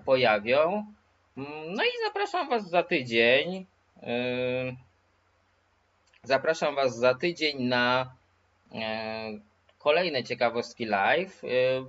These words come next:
przekażę Wam informację, jaki to będzie temat. Mm, no i co?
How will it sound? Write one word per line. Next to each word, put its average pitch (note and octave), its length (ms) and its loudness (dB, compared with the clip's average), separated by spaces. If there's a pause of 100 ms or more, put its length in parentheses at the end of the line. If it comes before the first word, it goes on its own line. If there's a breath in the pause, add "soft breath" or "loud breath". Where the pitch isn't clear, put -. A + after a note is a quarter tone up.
(760)
przekażę F#3 580 0
Wam C#3+ 380 -2
informację, C3+ 800 -4
jaki C#3 460 2
to B2 140 2
będzie A2+ 320 0
temat. A#2 540 -2 (1000)
Mm, D4 680 -14 (640)
no B4 280 -8
i C4+ 300 -6 (580)
co? - 340 -6